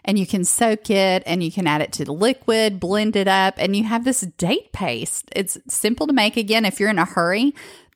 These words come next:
it's already made for you. There's a company, like I said, called Date Lady. Again, we've got the link down below for you for that.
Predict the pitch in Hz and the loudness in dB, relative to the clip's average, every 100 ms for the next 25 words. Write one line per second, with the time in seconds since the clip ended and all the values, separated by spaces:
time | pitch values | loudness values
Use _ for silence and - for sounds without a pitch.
0 | _ _ 226 - 254 247 233 233 214 - | _ _ 0 2 2 2 2 0 -2 -4
1 | 196 220 196 131 - - _ _ 202 185 | -2 0 0 -2 -4 -12 _ _ 0 2
2 | 208 208 196 202 202 208 202 180 185 214 | 0 0 0 0 0 0 0 0 0 0
3 | 247 208 185 - 214 190 180 175 170 175 | 0 0 0 0 0 2 0 0 0 -2
4 | 170 165 170 170 165 165 160 160 - 170 | -4 0 0 0 -2 -2 -2 -2 -2 -4
5 | 170 165 156 151 151 156 151 - - 156 | -2 -4 -2 -2 -2 -2 -4 -6 -6 -4
6 | 139 139 139 | -2 2 0